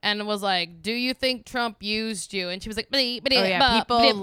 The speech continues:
Speaker 2: loved,
Speaker 1: buh,
Speaker 2: her
Speaker 1: blee,
Speaker 2: hater-,
Speaker 1: buh, buh."
Speaker 2: haters loved this video 'cause she really ate shit
Speaker 1: I
Speaker 2: in
Speaker 1: think
Speaker 2: her
Speaker 1: she did.
Speaker 2: response.
Speaker 1: She ate shit in her response.
Speaker 2: Mm-hmm.
Speaker 1: And I think she was trying to change the narrative.
Speaker 2: Mm.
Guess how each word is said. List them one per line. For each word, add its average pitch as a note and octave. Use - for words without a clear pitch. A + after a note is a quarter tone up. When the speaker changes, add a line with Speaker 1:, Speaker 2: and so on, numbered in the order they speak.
Speaker 2:
loved, F#3+
Speaker 1:
buh, -
Speaker 2:
her A3
Speaker 1:
blee, A#3+
Speaker 2:
hater-, C#4
Speaker 1:
buh, B3
buh." A3
Speaker 2:
haters B3+
loved G3
this F#3
video E3
'cause D#3
she E3+
really D#3
ate C#3
shit -
Speaker 1:
I A#3+
Speaker 2:
in B3
Speaker 1:
think D#4
Speaker 2:
her C#4+
Speaker 1:
she D4+
did. A#3+
Speaker 2:
response. -
Speaker 1:
She A3
ate G3
shit -
in A#3+
her C#4+
response. D#4
Speaker 2:
Mm-hmm. C#3
Speaker 1:
And B3
I A#3
think D4
she -
was B3
trying A3
to A#3+
change G3
the G3+
narrative. E3+
Speaker 2:
Mm. G#3